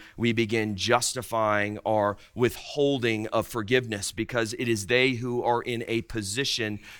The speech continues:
to repeatedly mistreat us.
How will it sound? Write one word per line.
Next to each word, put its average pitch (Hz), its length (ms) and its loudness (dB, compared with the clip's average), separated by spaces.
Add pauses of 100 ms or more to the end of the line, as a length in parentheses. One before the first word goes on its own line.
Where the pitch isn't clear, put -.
to 120 320 0
repeatedly 113 1040 0
mistreat 104 540 -2
us. - 440 -12